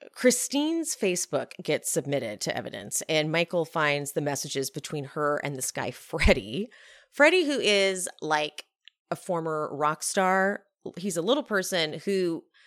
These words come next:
apparently was just getting laid constantly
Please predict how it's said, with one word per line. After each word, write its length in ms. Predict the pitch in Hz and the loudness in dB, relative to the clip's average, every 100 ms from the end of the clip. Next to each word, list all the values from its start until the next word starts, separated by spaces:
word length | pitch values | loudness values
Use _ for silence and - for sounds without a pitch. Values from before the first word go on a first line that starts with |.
| _ _ _ _ - | _ _ _ _ -2
apparently 360 | 277 330 269 | 0 0 0
was 160 | 247 233 | 0 0
just 200 | 220 - | -2 -2
getting 240 | 214 165 | -2 0
laid 360 | 170 170 160 - | 2 4 2 -4
constantly 840 | - 165 151 - - 120 101 156 | -6 -4 -4 -6 -6 -8 -12 -16